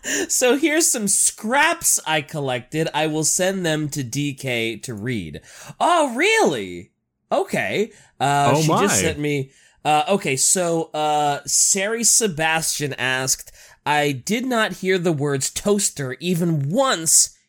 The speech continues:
Speaker 1: in the Mechanicus episode. How and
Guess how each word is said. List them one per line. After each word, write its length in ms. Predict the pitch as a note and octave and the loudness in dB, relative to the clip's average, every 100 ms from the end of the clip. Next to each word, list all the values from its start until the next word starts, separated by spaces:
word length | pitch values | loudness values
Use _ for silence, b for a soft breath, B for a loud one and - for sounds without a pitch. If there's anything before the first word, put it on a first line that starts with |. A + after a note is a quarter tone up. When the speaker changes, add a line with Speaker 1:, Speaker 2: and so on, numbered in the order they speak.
| _ | _
Speaker 1:
in 140 | F3 | -8
the 80 | F3 | -6
Mechanicus 760 | E3+ E3+ - G#3+ G#3 G3 C#3 - | -6 -6 -6 -2 -2 -2 -6 -6
episode. 560 | G#2+ - A2 - F#2 F2 B B | -6 -8 -8 -6 -8 -10 B B
How 640 | - F#3+ G#3 A3+ A#3+ B3 - | -8 -2 0 2 2 0 -2
and 420 | D3 D#3 D#3+ D#3+ | -2 0 0 -2